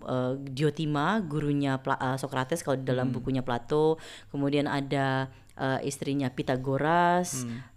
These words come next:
Speaker 1: itu juga, eh, punya pemikiran. Murid-muridnya Pythagoras tuh ada yang perempuan juga, bahkan ada yang bukunya juga masih jadi panduan juga untuk digunakan gitu. Ini kan menunjukkan se-, betapa maskulinnya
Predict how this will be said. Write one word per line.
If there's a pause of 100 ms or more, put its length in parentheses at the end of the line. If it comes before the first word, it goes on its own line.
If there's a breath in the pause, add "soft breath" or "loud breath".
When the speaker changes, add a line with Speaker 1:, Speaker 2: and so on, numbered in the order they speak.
Speaker 1:
itu
juga,
eh,
punya
pemikiran.
Murid-muridnya
Pythagoras
tuh
ada
yang
perempuan
juga,
bahkan
ada (320 loud breath)
yang
bukunya
juga
masih
jadi
panduan
juga
untuk
digunakan
gitu. (480 loud breath)
Ini
kan (160)
menunjukkan (420)
se-,
betapa
maskulinnya